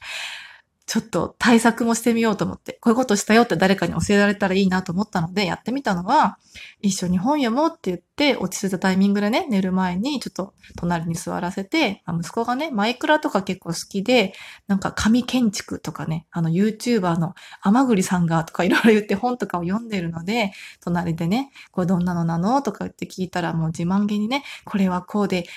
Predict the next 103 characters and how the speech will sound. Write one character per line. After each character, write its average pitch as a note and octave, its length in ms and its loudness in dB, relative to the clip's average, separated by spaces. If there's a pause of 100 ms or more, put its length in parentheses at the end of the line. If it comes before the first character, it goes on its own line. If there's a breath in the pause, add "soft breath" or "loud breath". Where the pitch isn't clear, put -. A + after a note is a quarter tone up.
(100)
な G3+ 120 6
ん G3+ 60 4
と G3 120 -2
か F3+ 140 -4
で、 F3 260 -2 (260 loud breath)
モ G3 120 2
ッ G3 120 -6
ド A3 100 4
が」 G#3+ 220 4
と G3+ 100 -2
か - 120 -2
い B3+ 40 6
ろ - 60 8
い - 20 6 (160)
ろ A3+ 60 4
ね、 A3 120 4
め F#3 100 2
っ F#3+ 80 -6
ち - 80 -6
ゃ - 20 -2
喋 C#4 260 -2
っ D4 60 -10
て A3 120 -4
く - 120 -6
れ G3 100 -6
て、 A3 440 -2 (420 loud breath)
や G#3+ 80 -2
っ - 20 -4
ぱ G3+ 80 0
な G3+ 120 4
ん - 20 -2
か F#3+ 100 -2
そ A3+ 140 -4
う A#3+ 40 0
い A#3 40 2
う - 20 0
甘 G3+ 260 2
え A#3+ 60 -2
た C4 120 0
時 B3+ 140 -4
間 C#4 220 0
も C4 100 -6
必 - 240 -8
要 D#4 60 0
な F#4 140 -2
の F#4+ 100 -4
か F#4 160 -2
な G4 240 4
と F#4+ 120 -4
思 F4 140 -4
っ - 20 -14
て、 D4 260 -2 (360 loud breath)
と A#3 100 0
り A#3 80 4
あ A3+ 40 4
え A3+ 60 2
ず G#3 120 4
次 G3+ 140 4
男 G3 200 6
が F3+ 120 0
ね、 A3 160 0 (160 loud breath)
終 G#3+ 160 2
わ G#3 60 -4
っ - 20 -20
た G#3+ 240 4
っ G#3 80 -2
て F#3+ 100 -2
思 F3+ 140 2
っ F#3 80 -2
た F3 120 -2
ら、 F3 200 2 (240 loud breath)
今 A3+ 140 4
度 G#3+ 80 6
そ G3 140 0
れ B3 100 6
を C#4+ 100 4
見 D4 140 -2
て B3 120 4
い A3 60 4
た F3 140 0
ね、 C4 320 2 (100)
幼 G3+ 120 2
稚 G#3+ 240 2
園 B3 160 4
生 G3+ 160 2
の F3 120 0
長 A#3+ 200 0
女 G#3 120 0
が E3+ 60 -4
や E3+ 160 0
き D4+ 140 0
も F4+ 120 2
ち B3 100 -2
な G3 100 4
わ F#3+ 80 4
け F#3+ 100 -2
で F3 120 0
す - 120 -8
よ。 - 100 -12 (520 loud breath)
「マ A#3+ 100 4
マ A#3+ 100 8
バ D4+ 140 8
カ！」 A#3 200 2